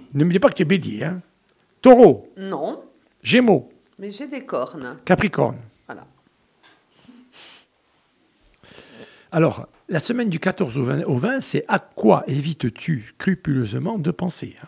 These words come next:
Speaker 1: C'était ça, hein ? Alors, euh, on commence par quelqu'un que tu as bien connu. Suzanne Sontag se désolait que certaines personnes ne soient pas sensibles à sa profondeur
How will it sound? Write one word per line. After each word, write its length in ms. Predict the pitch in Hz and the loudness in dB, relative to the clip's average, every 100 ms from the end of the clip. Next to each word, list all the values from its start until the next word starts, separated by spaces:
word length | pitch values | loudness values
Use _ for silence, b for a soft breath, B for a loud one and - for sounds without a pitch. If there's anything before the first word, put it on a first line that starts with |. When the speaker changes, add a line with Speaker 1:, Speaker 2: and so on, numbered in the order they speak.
| 196 | -20
Speaker 1:
C'était 280 | - - 170 | -20 -16 -16
ça, 240 | - 151 151 | -16 -18 -16
hein ? 120 | 208 - _ _ B B B B B B B B - | -16 -18 _ _ B B B B B B B B -8
Alors, 420 | 135 120 113 104 123 - - | -6 -6 -10 -12 -12 -14 -14
euh, 380 | 135 127 131 - 160 _ _ - | -12 -10 -10 -14 -18 _ _ -18
on 80 | - | -10
commence 300 | 151 175 - | -6 -6 -8
par 140 | - | -12
quelqu'un 300 | - 123 175 | -12 -8 -8
que 80 | - | -8
tu 40 | |
as 40 | - | -10
bien 120 | 143 | -10
connu. 320 | - 98 113 | -10 -12 -12
Suzanne 600 | 113 262 180 220 185 123 | -8 -4 0 2 2 -2
Sontag 840 | 107 - 240 190 147 175 220 147 - _ _ - | -2 0 0 0 -4 -4 -4 -8 -12 _ _ -20
se 160 | - 139 | -8 -4
désolait 640 | 123 180 139 123 131 170 | 0 0 0 -2 -2 -4
que 120 | - | -6
certaines 400 | 117 - - 143 | -6 -6 -6 -6
personnes 680 | 110 - - - 180 190 135 | -4 -6 -6 -6 -4 -2 -4
ne 80 | 143 | -6
soient 260 | - 139 - | -4 -6 -4
pas 120 | 165 | -6
sensibles 680 | - 208 156 - 196 220 139 | -6 -10 -10 -10 -8 -8 -8
à 60 | |
sa 140 | - 139 | -10 -10
profondeur 840 | - 202 - 156 127 196 202 | -8 -10 -8 -10 -8 -8 -10